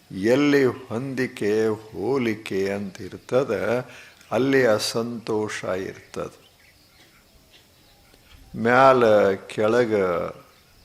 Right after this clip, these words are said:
ಇರ್ತದಲ್ಲ, ಅಲ್ಲಿ ಅಸಂತೋಷ, ಒಳಗೆ ಹೊರಗೆ.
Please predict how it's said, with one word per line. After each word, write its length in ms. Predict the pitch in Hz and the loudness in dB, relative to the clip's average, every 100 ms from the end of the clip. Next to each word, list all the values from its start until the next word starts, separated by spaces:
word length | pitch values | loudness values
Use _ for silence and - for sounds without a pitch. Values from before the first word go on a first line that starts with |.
| - - - - | -20 -20 -20 -12
ಇರ್ತದಲ್ಲ, 680 | 117 107 110 135 127 127 135 | -6 -6 0 2 4 2 4
ಅಲ್ಲಿ 380 | 156 117 139 151 | 2 2 2 2
ಅಸಂತೋಷ, 920 | 131 123 - 113 110 - 87 82 - | 2 0 -4 -6 -6 -6 -6 -4 -6
ಒಳಗೆ 1000 | 98 87 98 107 120 113 101 90 80 80 - | -8 -2 2 4 4 4 0 0 -2 -6 -6
ಹೊರಗೆ. 840 | 98 113 117 107 87 87 - | -4 2 2 2 -2 -4 -8